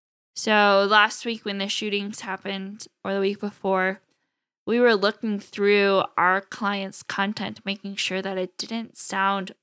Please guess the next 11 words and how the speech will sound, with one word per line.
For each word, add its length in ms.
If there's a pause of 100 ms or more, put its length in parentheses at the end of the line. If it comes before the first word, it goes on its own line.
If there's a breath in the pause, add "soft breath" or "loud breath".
(120)
awkward 640 (480)
or 80
tone 480
deaf. 400 (800)
We 180
paused 680
what 160
needed 320
to 100
be 140
paused. 840